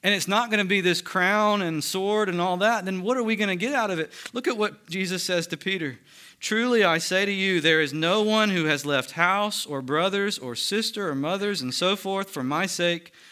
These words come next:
who will not receive a hundred times more in this life."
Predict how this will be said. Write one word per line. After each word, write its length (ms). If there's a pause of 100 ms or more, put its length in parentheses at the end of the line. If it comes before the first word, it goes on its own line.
(180)
who 180
will 400
not 340
receive 640 (260)
a 200
hundred 680
times 540
more 640 (3250)
in 200
this 220
life." 720